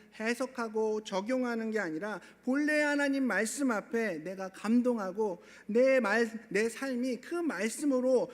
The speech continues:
이렇게 맞춰지게 만들어야 하는 거죠. 만약에 우리가 평생 성경을 많이 읽어왔어도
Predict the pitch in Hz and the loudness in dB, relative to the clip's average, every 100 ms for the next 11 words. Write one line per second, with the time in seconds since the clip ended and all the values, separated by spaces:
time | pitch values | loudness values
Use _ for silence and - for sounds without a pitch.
0 | - 226 262 180 165 247 - - 339 269 | -2 -2 -2 -4 -2 -2 -4 -6 -4 -4
1 | 262 277 262 185 151 190 196 262 240 220 | -4 0 0 0 -2 -2 0 0 2 -2
2 | 208 220 277 277 185 123 - - _ _ | -2 -2 0 0 -2 -6 -12 -20 _ _
3 | _ _ _ _ _ _ _ _ _ _ | _ _ _ _ _ _ _ _ _ _
4 | _ _ _ _ - 302 302 285 277 269 | _ _ _ _ -8 -4 -2 0 0 0
5 | 240 254 269 262 - 330 330 320 294 254 | 0 -2 -4 -8 -6 -2 -2 -2 -2 -2
6 | 262 233 202 285 294 277 254 247 214 175 | -2 -4 -6 -2 -2 0 0 0 -2 -6
7 | 233 277 240 226 247 190 - 151 220 226 | -4 0 0 2 0 0 -8 -10 -6 -8
8 | 139 | -10